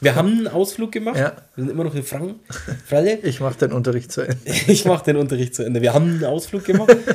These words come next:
Speaker 1: <laughs> Schulausflug. Links und rechts von unserem Strand, so richtig schön wie in der Karibik. Auch das Meer richtig geil und alles.
Speaker 2: Mhm.
Speaker 1: Und bei uns, Bro, ich schwör dir, diese Steine, du kannst,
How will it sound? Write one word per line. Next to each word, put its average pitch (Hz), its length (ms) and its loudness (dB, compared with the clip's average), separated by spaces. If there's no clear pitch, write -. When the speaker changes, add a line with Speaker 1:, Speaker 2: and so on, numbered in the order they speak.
Speaker 1:
<laughs> 139 360 -6
Schulausflug. 180 640 -2
Links 190 300 4
und 175 80 0
rechts 175 200 0
von 170 120 0
unserem 170 260 -4
Strand, 180 460 -6
so 139 160 -6
richtig 175 420 -4
schön 170 340 2
wie 151 60 0
in 147 60 -2
der 147 100 2
Karibik. 147 540 -4
Auch 143 180 -2
das 131 180 -6
Meer 147 260 0
richtig - 280 -6
geil 160 240 0
und 147 100 -4
alles. 151 340 -4
Speaker 2:
Mhm. 151 400 -4
Speaker 1:
Und 143 180 0
bei 143 80 4
uns, 165 260 0
Bro, 151 320 0
ich 135 180 -4
schwör 151 320 0
dir, 165 120 0
diese 135 240 -4
Steine, 170 640 0
du 127 140 -10
kannst, 175 280 0